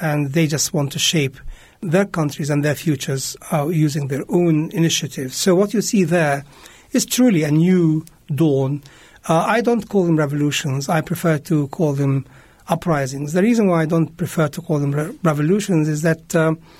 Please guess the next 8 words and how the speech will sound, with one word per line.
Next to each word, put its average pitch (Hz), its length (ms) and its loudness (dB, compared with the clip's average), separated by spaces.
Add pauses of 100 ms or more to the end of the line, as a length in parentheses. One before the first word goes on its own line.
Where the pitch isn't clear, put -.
(380)
in 165 100 2
revolutions 170 600 2
generally 156 280 0
there 147 180 -2
are 139 220 -2 (340)
very 156 440 0
well-defined 147 640 -2
ideologies. 147 920 0